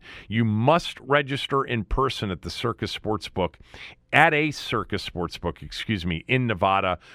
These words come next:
Weekly picks can be made through a proxy from anywhere. Um, all right, I, I just wrote down a bunch of notes after watching the game high speed wise from Saturday night.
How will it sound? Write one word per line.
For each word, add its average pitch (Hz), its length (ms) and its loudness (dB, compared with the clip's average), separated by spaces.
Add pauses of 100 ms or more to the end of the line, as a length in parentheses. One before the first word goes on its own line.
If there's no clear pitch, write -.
(100)
Weekly 139 380 2
picks - 380 -2
can 92 180 -2
be 82 140 0
made 85 260 0
through 85 160 -2
a 76 60 -2
proxy 87 680 -2 (340)
from 67 480 -8 (140)
anywhere. 73 800 -4
Um, 85 680 -2 (180)
all 156 80 8
right, 92 240 0
I, 151 240 6 (100)
I 151 60 2
just 165 260 -4
wrote 190 160 4
down 135 220 2
a - 20 2
bunch 98 320 -2
of 92 60 0
notes 71 480 -6 (440)
after 117 360 4
watching 120 500 2
the 101 80 0
game 92 540 0 (220)
high 131 240 4
speed 82 640 -4
wise - 640 -10
from 87 260 -2
Saturday 69 560 -4
night. - 280 -14